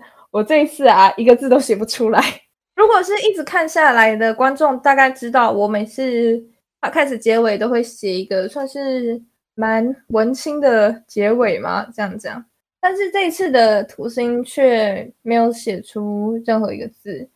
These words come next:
我想解释一下，虽然说听起来很像在狡辩，但是还是希望大家听我解释一下。<laughs> 我觉得土星是一个，怎么说呢，很直观的星球，他们就是用舞蹈魅力在征服别人。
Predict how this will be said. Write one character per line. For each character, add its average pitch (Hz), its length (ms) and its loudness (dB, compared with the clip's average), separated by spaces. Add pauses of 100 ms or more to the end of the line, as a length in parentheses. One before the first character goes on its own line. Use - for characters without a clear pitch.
(200)
我 285 120 6
想 226 480 0
解 196 320 -6
释 311 340 -4
一 262 140 2
下， 294 340 6 (140)
虽 311 140 6
然 285 100 4
说 302 140 2
听 320 160 -2
起 311 80 -2
来 262 80 0
很 226 40 -2
像 233 140 0
在 269 100 6
狡 262 240 0
辩， 240 240 0
但 240 140 -2
是 262 60 2
还 208 100 4
是 226 60 0
希 226 120 -4
望 240 160 2
大 226 120 2
家 220 100 4
听 226 220 -4
我 208 340 0 (280)
解 214 100 4
释 247 240 -4
一 - 20 0
下。 240 480 -2 (120)
<laughs> - 200 -20
我 294 80 0
觉 311 100 -4
得 480 80 4 (140)
土 294 180 0
星 302 300 -6
是 349 300 -6
一 269 80 -4
个， 226 500 0
怎 220 160 -12
么 208 100 -4
说 285 300 0
呢， 285 320 -2 (360)
很 220 180 -2
直 226 200 -4
观 269 160 4
的 285 140 0
星 254 260 -6
球， - 320 -6
他 302 60 2
们 277 160 0
就 294 160 -4
是 277 160 -6
用 269 300 2
舞 202 120 -6
蹈 254 160 2
魅 254 200 -2
力 247 120 -4
在 233 200 0
征 226 300 -4
服 190 140 -10
别 165 240 -6
人。 160 320 -6